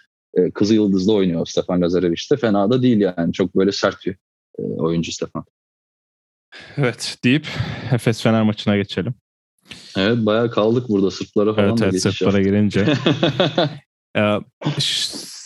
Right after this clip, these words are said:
Speaker 2: ligde oynanan maçı Fenerbahçe'nin çok rahat kazandığı derbide Euroleague'de ilk kez karşılaştılar ki on ikinci haftada, e, Fener
Speaker 1: Hı.
Speaker 2: buraya üç sekiz gelmişti.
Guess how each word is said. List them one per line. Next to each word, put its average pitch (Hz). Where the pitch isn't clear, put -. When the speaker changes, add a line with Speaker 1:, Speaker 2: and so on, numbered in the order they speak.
Speaker 2:
ligde 117
oynanan 120
maçı 113
Fenerbahçe'nin 113
çok 110
rahat 104
kazandığı 101
derbide 95
Euroleague'de 113
ilk 104
kez 101
karşılaştılar 101
ki 95
on 104
ikinci 98
haftada, 95
e, 90
Fener 101
Speaker 1:
Hı. 95
Speaker 2:
buraya 98
üç 107
sekiz 110
gelmişti. 98